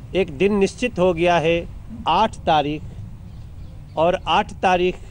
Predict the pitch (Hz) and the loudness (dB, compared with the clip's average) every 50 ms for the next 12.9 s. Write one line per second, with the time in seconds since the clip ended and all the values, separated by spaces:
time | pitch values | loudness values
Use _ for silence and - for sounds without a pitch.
0 | - - - - - - - - - - 139 156 190 185 - - 240 233 - 190 | -18 -18 -16 -16 -16 -14 -14 -14 -12 -6 -4 -2 -2 -2 -2 -4 -6 -4 0 2
1 | 202 196 185 - - - 185 175 156 127 - - - - - - - - - - | 2 2 2 0 -2 0 0 2 2 0 -2 -6 -12 -16 -16 -16 -16 -16 -18 -18
2 | - - - - - 175 196 185 185 208 233 226 220 - - - - - - - | -16 -16 -8 -2 2 2 2 2 0 0 0 0 0 -2 -6 -12 -16 -16 -16 -16
3 | - - - - - - - - - - - 175 185 196 - 247 262 262 214 208 | -16 -16 -16 -16 -16 -16 -16 -16 -10 -4 -2 0 0 2 4 6 6 6 6 4
4 | 202 196 196 185 175 165 165 160 165 165 160 160 180 170 156 196 196 190 185 - | 4 4 4 4 6 6 4 4 4 2 2 2 0 -2 -2 -2 -2 -2 -4 -2
5 | 240 240 214 - - 180 175 180 180 185 185 180 - 156 160 165 170 170 156 156 | -2 -2 -2 -2 0 2 4 4 4 4 4 2 0 0 0 2 4 4 4 4
6 | 151 147 156 147 131 175 202 220 233 - - - - - - 113 151 160 175 185 | 2 2 0 0 2 2 0 0 -2 -6 -12 -14 -12 -12 -4 -2 0 0 2 2
7 | 202 190 - 185 170 139 156 147 151 - 196 190 190 - 185 175 160 156 151 - | 2 2 2 0 0 2 0 0 0 2 2 2 2 4 2 4 4 4 2 0
8 | - 143 143 139 165 190 202 175 - - - 139 165 208 226 - - - - - | -2 0 2 4 4 4 4 2 -2 -2 0 0 0 0 0 -4 -8 -14 -14 -14
9 | - - - - - - - - - 120 143 196 214 220 233 240 247 240 - - | -16 -16 -16 -16 -14 -14 -12 -12 -6 0 2 2 4 6 6 4 4 4 0 -2
10 | - 226 247 262 254 - - 208 202 196 202 - 214 220 214 - - - 185 165 | 2 2 2 2 2 0 0 2 2 2 2 2 2 2 2 -2 -2 0 2 4
11 | 175 180 180 - - 160 151 170 175 175 175 170 165 170 160 - - 156 156 165 | 4 2 2 0 0 0 2 2 2 2 2 0 0 -2 -4 -2 0 2 2 2
12 | 170 - - - 165 160 - - 180 180 156 165 190 214 285 - - | 2 0 0 0 0 0 0 0 0 2 2 2 0 -2 -2 -6 -12